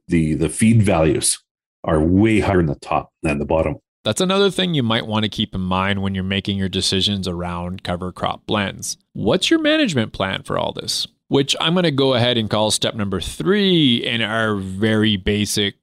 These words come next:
Speaker 2: cover crops planning guide that we're cobbling together in this episode. One thing I do wonder, and I wish I had Kevin here right now so I could ask him about this, but I do wonder if you can let the blend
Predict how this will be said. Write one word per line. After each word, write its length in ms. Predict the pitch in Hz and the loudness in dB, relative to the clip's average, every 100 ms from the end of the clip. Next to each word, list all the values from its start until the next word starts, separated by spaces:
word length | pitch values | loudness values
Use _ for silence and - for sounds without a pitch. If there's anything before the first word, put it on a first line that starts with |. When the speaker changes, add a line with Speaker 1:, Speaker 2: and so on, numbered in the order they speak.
| - | -4
Speaker 2:
cover 300 | 113 110 101 | -2 -2 -2
crops 400 | 107 98 - - | 0 0 -2 -8
planning 480 | - 110 110 104 | -4 -2 -2 -2
guide 440 | 104 98 95 95 95 | -2 -2 -2 -2 -4
that 120 | 92 | -8
we're 140 | 98 | -8
cobbling 640 | 95 - 110 101 104 98 95 | -10 -4 -2 0 0 -2 -4
together 400 | 95 107 117 104 | -4 -2 0 -2
in 80 | 107 | -4
this 160 | - | -4
episode. 480 | - - - - 92 - - | -6 -6 -4 -4 -6 -10 -10
One 300 | - 147 254 | -2 -2 -2
thing 240 | - 339 | -2 0
I 60 | 208 | 0
do 240 | 135 135 | 4 6
wonder, 440 | 117 113 113 113 107 | 6 4 2 4 4
and 100 | 104 | 4
I 80 | 107 | 2
wish 680 | 104 117 147 131 - - | 2 2 2 2 0 -4
I 80 | - | -4
had 220 | 107 113 | -2 -2
Kevin 260 | 117 120 117 | 0 0 0
here 220 | 107 110 | 2 2
right 240 | 104 104 98 | 2 2 -2
now 240 | 98 101 | -2 0
so 160 | 98 101 | 0 -2
I 60 | |
could 120 | 98 | 0
ask 260 | 101 143 135 | 0 0 -2
him 100 | 110 | -2
about 340 | 98 95 95 - | -2 0 -2 -2
this, 460 | 95 95 - - - _ - | -2 -2 -4 -8 -14 _ -4
but 100 | 117 | -2
I 60 | |
do 160 | 120 233 | 2 4
wonder 240 | 320 339 | 4 4
if 160 | 339 - | 2 2
you 80 | 180 | 0
can 160 | 131 | 2
let 300 | 110 104 - _ | 0 0 -2 _
the 80 | 104 | -6
blend 640 | 87 98 107 220 302 - | -2 -2 0 0 -2 -8